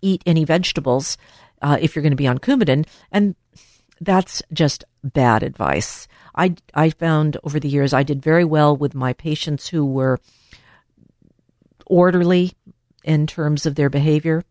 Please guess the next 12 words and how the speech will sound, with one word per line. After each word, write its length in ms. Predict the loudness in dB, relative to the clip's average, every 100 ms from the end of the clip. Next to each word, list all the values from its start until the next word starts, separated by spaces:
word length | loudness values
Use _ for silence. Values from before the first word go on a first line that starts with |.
| _
Then, 200 | -4 -2
of 140 | -4 -4
course, 200 | -4 -2
there's 200 | -4 -4
a 60 |
spectrum 580 | -4 -4 -4 -6 -4 -2
of 200 | -2 -6 _ _ _ -2
people, 260 | -2 0
but 160 | -2 -4
the 60 |
people 380 | -4 -4 -2 0
who 300 | 2 2 0